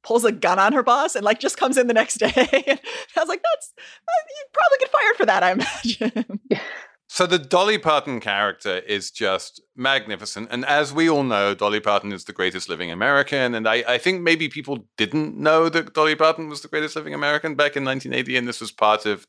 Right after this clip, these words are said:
Speaker 2: the introduction of Dolly Parton to a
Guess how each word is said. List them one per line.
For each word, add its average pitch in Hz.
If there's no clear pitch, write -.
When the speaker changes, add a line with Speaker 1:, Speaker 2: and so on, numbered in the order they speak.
Speaker 2:
the 104
introduction 117
of 107
Dolly 110
Parton 107
to 101
a 110